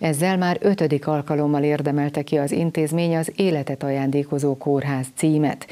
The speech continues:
Kétezer-tizenhatban országosan összesen ötszázötven életmentő szervadományozás történt hazánkban.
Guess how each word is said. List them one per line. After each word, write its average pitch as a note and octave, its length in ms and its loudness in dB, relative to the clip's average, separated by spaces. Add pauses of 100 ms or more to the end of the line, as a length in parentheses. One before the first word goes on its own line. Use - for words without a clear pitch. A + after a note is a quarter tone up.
(380)
Kétezer-tizenhatban F#3 1080 2
országosan D#3+ 760 0
összesen E3 500 -2
ötszázötven D3+ 760 0
életmentő D3 640 0
szervadományozás C#3 960 -2
történt C#3 420 -2
hazánkban. C#3+ 640 -2